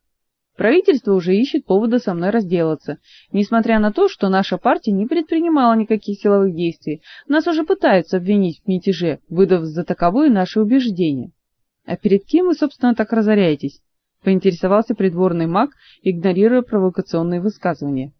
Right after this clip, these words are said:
«Перед нами? Или перед господами из конкурирующих партий?»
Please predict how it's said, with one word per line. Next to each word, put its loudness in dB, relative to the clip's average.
«Перед -2
нами? 0
Или 4
перед 0
господами 2
из -6
конкурирующих 0
партий?» -6